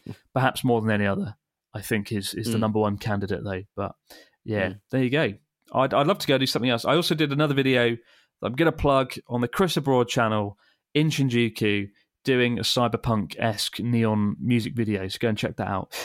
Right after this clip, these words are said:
Speaker 2: Uh, we got one here from Eric. He says, "Hi, Chris and Pete. I'm a Swedish listener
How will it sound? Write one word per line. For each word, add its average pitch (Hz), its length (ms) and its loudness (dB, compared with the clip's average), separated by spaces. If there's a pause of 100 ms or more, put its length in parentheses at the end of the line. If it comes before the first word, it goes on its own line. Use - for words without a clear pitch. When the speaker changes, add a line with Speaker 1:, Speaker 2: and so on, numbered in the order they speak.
Speaker 2:
Uh, 135 140 4
we 170 60 0
got 170 120 2
one 180 120 2
here 160 300 2
from 170 300 0
Eric. 180 420 0
He 147 60 -6
says, 147 140 0
"Hi, 196 140 4
Chris 165 160 0
and 127 60 -6
Pete. 202 360 0
I'm 160 100 2
a 151 40 4
Swedish 190 440 0
listener 156 400 0